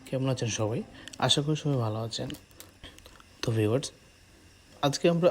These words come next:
আলোচনা করব ওরিয়ন ফার্মাসিউটিক্যাল লিমিটেডের একটি মেডিসিন ইটোপ্রাইড নিয়ে। ইটোপ্রাইড হলো আইটোপ্রাইড হাইড্রোক্লোরাইড ফিফটি এমজি। ইটোপ্রাইড হলো আইটোপ্রাইড হাইড্রোক্লোরাইড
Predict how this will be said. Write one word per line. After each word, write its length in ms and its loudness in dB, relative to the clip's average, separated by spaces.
আলোচনা 360 0
করব 240 -4
ওরিয়ন 300 6
ফার্মাসিউটিক্যাল 680 2
লিমিটেডের 480 0
একটি 240 -2
মেডিসিন 400 0
ইটোপ্রাইড 540 2
নিয়ে। 160 -6
ইটোপ্রাইড 460 4
হলো 260 2
আইটোপ্রাইড 680 2
হাইড্রোক্লোরাইড 680 2
ফিফটি 340 -4
এমজি। 260 -2
ইটোপ্রাইড 480 4
হলো 220 2
আইটোপ্রাইড 540 4
হাইড্রোক্লোরাইড 580 2